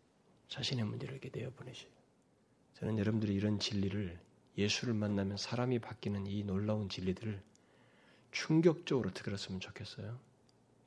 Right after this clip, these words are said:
너무 놀라운 사실로 좀 여겼으면 좋겠어요. "아, 그런 일이 있겠지." 그런 사람은 이거 경험 못해요. "주님은 이러시는 분이구나. 그러시리라. 내 안에서도 그러실 것이야."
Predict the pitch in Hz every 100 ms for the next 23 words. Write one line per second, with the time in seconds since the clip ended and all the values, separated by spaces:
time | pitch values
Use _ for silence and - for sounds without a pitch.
0 | - - - - - 165 156 117 123 139
1 | 139 127 127 127 123 110 - 98 101 107
2 | 117 123 104 101 101 - - - - -
3 | - 92 - 113 127 156 - 104 - -
4 | 107 - _ _ _ _ _ _ - -
5 | - 113 110 98 101 95 95 113 110 113
6 | 113 117 110 104 - 98 110 92 - -
7 | 117 120 - _ _ _ _ _ _ _
8 | _ - - 95 98 101 110 113 110 165
9 | - 170 156 98 - - - - - -
10 | _ _ _ - - - - - - 151
11 | - 123 - - - - - - - -
12 | - - 104 131 190 208 - 208 202 202
13 | 190 196 - 175 - 160 -